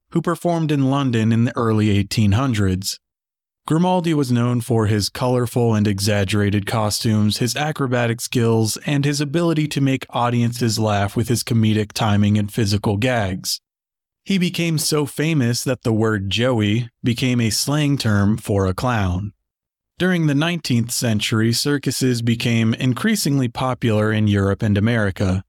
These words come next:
and clowns played a major role in their entertainment. Many of the earliest circuses featured a clown as the central attraction, and performers like Grimaldi became legends in their own time. In the United States,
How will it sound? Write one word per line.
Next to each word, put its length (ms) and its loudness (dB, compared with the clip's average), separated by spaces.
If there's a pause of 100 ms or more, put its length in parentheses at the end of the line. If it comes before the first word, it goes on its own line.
(140)
and 160 -2
clowns 440 -2
played 240 0
a 100 0
major 420 2
role 360 2
in 80 4
their 180 2
entertainment. 720 0 (720)
Many 280 2
of 140 -2
the 120 2
earliest 540 0
circuses 640 -2
featured 460 -2
a 160 0
clown 420 0
as 160 2
the 140 2
central 520 0
attraction, 640 -2
and 220 -2
performers 580 0
like 220 -2
Grimaldi 640 2
became 420 0
legends 480 2
in 140 2
their 160 2
own 240 2
time. 500 -4 (840)
In 140 0
the 60 2
United 460 0
States, 640 -2